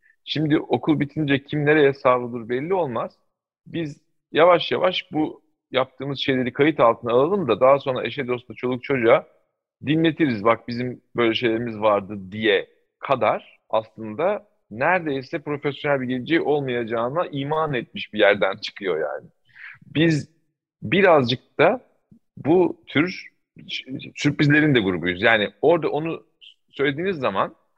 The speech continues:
mesela bir albüm yapmaya çalışmak ve işte piyasaya girmeye çalışmak falan gibi şeylerden yerine sizin elinizdeki müziği en iyi şekilde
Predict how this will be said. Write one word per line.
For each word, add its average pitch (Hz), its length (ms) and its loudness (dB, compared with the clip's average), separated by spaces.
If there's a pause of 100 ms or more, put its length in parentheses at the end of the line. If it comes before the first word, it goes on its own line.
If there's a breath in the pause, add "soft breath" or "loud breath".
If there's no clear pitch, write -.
(280)
mesela 165 320 -6
bir 156 180 -6
albüm 131 460 0
yapmaya 147 500 -2
çalışmak 147 840 -4
ve 117 140 0
işte - 260 -6
piyasaya 156 500 -2
girmeye 139 460 -4
çalışmak 131 580 -6
falan 151 520 -2
gibi 117 220 -6 (360)
şeylerden 104 1120 -2 (420)
yerine 143 500 2 (220)
sizin 160 560 -6 (420)
elinizdeki 160 580 0
müziği 170 340 2
en 214 160 4
iyi 208 140 4
şekilde 151 680 0